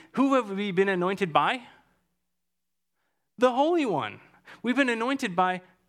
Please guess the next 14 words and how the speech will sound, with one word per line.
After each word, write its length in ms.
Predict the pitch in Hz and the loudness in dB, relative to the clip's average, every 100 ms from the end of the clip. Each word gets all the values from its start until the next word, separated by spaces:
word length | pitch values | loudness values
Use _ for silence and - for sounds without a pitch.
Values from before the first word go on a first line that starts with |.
| _ | _
Christ. 680 | - 226 247 220 135 - - - _ _ _ _ _ _ _ _ _ _ _ _ _ _ _ _ _ _ _ _ _ _ _ _ _ _ _ | -4 0 0 0 -4 -10 -12 -18 _ _ _ _ _ _ _ _ _ _ _ _ _ _ _ _ _ _ _ _ _ _ _ _ _ _ _
That's 240 | 139 185 208 | -2 -2 0
not 160 | 202 | 0
a, 140 | 175 156 - 156 | 2 -2 -6 -4
an 120 | 175 | 0
ordinary 580 | 180 208 202 165 156 147 | 0 0 0 0 0 -2
anointing. 540 | 147 175 170 147 165 - _ _ _ - - | -4 -6 -6 -8 -10 -18 _ _ _ -20 0
We're 180 | 202 226 | 2 4
ordinary 500 | 208 226 247 220 202 | 4 2 2 2 2
believers, 600 | 156 156 214 165 151 151 - - | 0 -2 -2 -2 -2 -4 -6 2
but 100 | 202 | 2
we're 140 | 208 | 2
indwelled 520 | 220 190 190 226 233 | -2 -2 0 2 0
by 400 | 170 165 170 185 | 0 0 0 -4